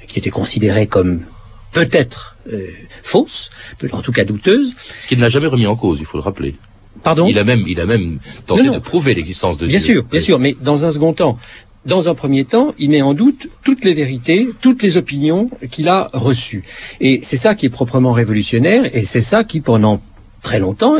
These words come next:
Speaker 1: et d'une certaine façon jusqu'à maintenant inclus, euh, c'est ça qui passait très mal, et en particulier, évidemment, auprès d'une partie, euh, du catholicisme. Il était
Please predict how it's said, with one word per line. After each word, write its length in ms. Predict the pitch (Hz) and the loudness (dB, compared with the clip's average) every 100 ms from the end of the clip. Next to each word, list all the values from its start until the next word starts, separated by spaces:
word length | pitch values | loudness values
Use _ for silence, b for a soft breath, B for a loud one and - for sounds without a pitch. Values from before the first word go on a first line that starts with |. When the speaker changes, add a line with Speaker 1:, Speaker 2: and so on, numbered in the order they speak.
| - | 0
Speaker 1:
et 80 | 110 | -2
d'une 160 | 98 | -2
certaine 280 | - 98 98 | -6 -4 -4
façon 300 | 104 101 101 | -2 -2 -2
jusqu'à 280 | 101 - 107 | -2 0 2
maintenant 360 | 101 - 110 95 | 2 2 0 2
inclus, 460 | 95 - 208 269 B B B | -2 2 4 4 B B B
euh, 80 | 127 | -4
c'est 140 | - 117 | -2 -2
ça 180 | 208 214 | 0 0
qui 140 | 131 | 0
passait 280 | 120 104 117 | -2 0 -2
très 200 | - 98 | 0 2
mal, 280 | 151 240 262 B B | 4 2 0 B B
et 60 | 110 | -4
en 80 | |
particulier, 560 | 85 104 - - 110 151 | -4 -6 -8 -4 2 2
évidemment, 640 | 131 101 95 175 208 220 | 2 0 0 2 2 2
auprès 400 | 135 120 143 170 | -2 -2 0 0
d'une 300 | 143 113 131 | 2 2 2
partie, 560 | 123 - - 180 214 - | 0 -4 -4 0 2 2
euh, 180 | 110 104 | 0 0
du 240 | 104 107 | 0 -2
catholicisme. 680 | 107 107 120 175 208 127 101 B B - | -2 -2 -2 2 2 2 0 B B -2
Il 80 | 139 | 0
était 240 | 123 | 2